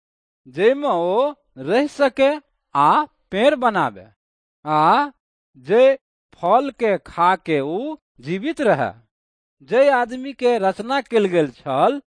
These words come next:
ओकर नाम छल आदम, आ स्त्री के नाम छल हव्वा। परमेश्वर हुनका सब सँ प्रेम करैत छल,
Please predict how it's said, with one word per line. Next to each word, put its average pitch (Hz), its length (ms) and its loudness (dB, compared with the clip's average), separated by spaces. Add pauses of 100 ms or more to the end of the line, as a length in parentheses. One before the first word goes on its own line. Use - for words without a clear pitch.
(220)
ओकर 220 340 -2
नाम 208 380 -2
छल 175 380 -4 (180)
आदम, 160 420 0 (540)
आ 175 440 2 (420)
स्त्री 269 540 -4
के 254 200 0
नाम 180 400 0
छल 190 520 -2 (260)
हव्वा। 208 420 -2 (680)
परमेश्वर 269 840 0 (220)
हुनका 208 420 -4
सब 185 260 0
सँ 175 320 0
प्रेम 262 340 -4
करैत 208 320 2
छल, 107 300 -10